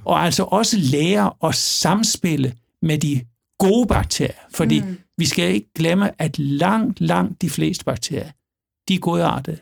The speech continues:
Speaker 1: Dem har vi
Speaker 2: Mm.
Speaker 1: gavn af. Vi kunne ikke leve uden de her bakterier. Vi har jo altså, det er jo fuldstændig fascinerende, at vi er nået frem til en erkendelse efterhånden, som vi er blevet bedre til at don-, diagnostisere, at vi kan sige, at, at vi har måske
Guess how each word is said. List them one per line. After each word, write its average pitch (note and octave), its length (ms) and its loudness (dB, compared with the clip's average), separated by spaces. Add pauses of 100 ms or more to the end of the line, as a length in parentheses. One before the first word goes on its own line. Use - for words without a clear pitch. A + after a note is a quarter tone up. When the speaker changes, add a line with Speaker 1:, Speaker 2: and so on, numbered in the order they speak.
(220)
Speaker 1:
Dem - 120 2
har D#3+ 80 2
vi E3 60 0
Speaker 2:
Mm. C3+ 40 -4
Speaker 1:
gavn F#3 300 2
af. - 220 -2 (100)
Vi F3+ 80 0
kunne G3 180 0
ikke D#3+ 120 2
leve G3+ 180 2
uden E3 240 0
de D#3+ 80 0
her D#3 120 0
bakterier. C3+ 440 -2 (480)
Vi E3 100 0
har F3+ 160 2
jo E3+ 180 2
altså, D#3 360 0 (360)
det F3 60 0
er F3+ 40 2
jo F3 60 0
fuldstændig F3+ 400 0
fascinerende, E3 840 0
at D#3+ 220 -4
vi D#3 120 2
er D3 40 0
nået E3 380 0
frem F3 240 -2
til E3+ 140 -2
en D3 80 0
erkendelse D#3 560 -2
efterhånden, D3 280 -2
som D#3 180 -2
vi D3+ 60 -2
er C#3 40 -2
blevet C3+ 240 -2
bedre E3+ 220 0
til D#3+ 180 -2
at C#3+ 120 -2
don-, C3 220 0
diagnostisere, D3+ 960 -2
at D3+ 160 -2
vi D#3+ 60 0
kan D3+ 120 -2
sige, F3+ 300 0
at, D#3 140 -2 (560)
at F3+ 240 -4
vi F3 60 0
har F3 160 2
måske F3 380 -2